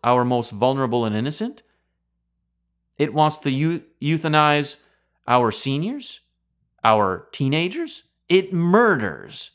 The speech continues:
It's anti-Jesus, and it's anti-life. It murders. It murders. It murders. It's anti-family. It hates family. It wants to destroy family. It hates it.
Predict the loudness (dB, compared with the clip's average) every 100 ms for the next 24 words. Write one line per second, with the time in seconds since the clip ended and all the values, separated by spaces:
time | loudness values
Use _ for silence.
0 | -2 -2 -2 -4 -2 0 2 4 4 2
1 | 0 -2 -2 -2 -6 -8 -12 _ _ _
2 | _ _ _ -2 -2 -2 -2 -2 0 2
3 | 2 2 2 0 -4 -2 2 4 2 -2
4 | -6 -6 2 2 4 2 0 -2 0 0
5 | 0 -6 -12 -12 -8 -4 -4 2 2 2
6 | 0 -2 -4 -6 -8 -8 -20 -8 -4 -4
7 | -6 -10 -4 -2 -2 -2 -6 -10 _ _
8 | _ _ _ _ _ _ _ _ _ _
9 | _ _ _ _ -8 -2 0 0 -2 0
10 | 0 -2 0 2 4 2 0 0 0 0
11 | -2 -4 -4 -4 -4 0 0 0 -8 -12
12 | -20